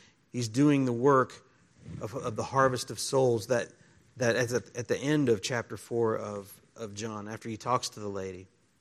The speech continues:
That's the great work that he's, he's going after then.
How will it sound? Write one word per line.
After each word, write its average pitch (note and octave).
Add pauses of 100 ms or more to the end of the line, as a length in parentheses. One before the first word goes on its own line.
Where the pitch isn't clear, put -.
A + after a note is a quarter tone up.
(460)
That's A#2
the A2
great A2+
work A#2
that G2
he's, G#2+ (240)
he's G#2
going A2+
after A2+
then. G2+